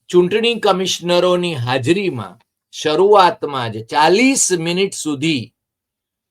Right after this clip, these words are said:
તૃણમૂલ કોંગ્રેસના દસ સાંસદોનું પ્રેઝન્ટેશન થયું અને એના પછી એક કલાક સુધી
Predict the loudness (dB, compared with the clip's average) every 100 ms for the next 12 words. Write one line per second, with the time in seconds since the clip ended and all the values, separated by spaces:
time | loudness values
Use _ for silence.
0 | _ _ _ _ _ _ _ _ -2 2
1 | 4 4 2 2 2 2 2 2 2 0
2 | -6 -4 -2 -4 -2 0 0 -2 -6 -12
3 | -8 -2 -2 -2 -2 -2 0 -2 -2 -4
4 | -6 -4 -2 -2 -2 -4 -4 -4 -4 -8
5 | -8 -6 -4 0 0 -2 -6 -10 -8 -6
6 | -6 -4 -4 -2 -2 -2 -4 _ _ _
7 | _ _ _ _ 2 2 0 -2 0 4
8 | 4 2 -4 -6 -4 -4 -6 -12